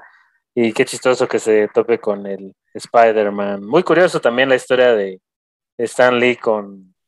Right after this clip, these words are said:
el manga. Creo que hizo por ahí, eh, versiones manga de otros personajes y sobre todo, eh, no, ah, relativamente no hace mucho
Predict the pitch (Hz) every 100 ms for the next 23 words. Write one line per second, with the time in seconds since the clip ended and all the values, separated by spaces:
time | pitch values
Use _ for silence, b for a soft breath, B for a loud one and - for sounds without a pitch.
0 | - 107 110 123 143 135 123 127 127 127
1 | 113 107 113 - - 104 104 110 117 120
2 | 117 104 _ _ _ _ _ _ _ 117
3 | 110 107 107 104 107 110 127 127 123 127
4 | 123 117 131 123 104 107 113 131 147 160
5 | 160 139 117 110 104 - 262 143 147 143
6 | 123 - 120 113 104 104 101 _ _ 117
7 | 120 131 135 135 127 117 107 101 _ _
8 | _ _ _ _ _ _ _ _ _ _
9 | _ _ 147 147 139 135 - - 131 127
10 | 165 156 151 151 143 135 139 135 127 139
11 | 139 165 175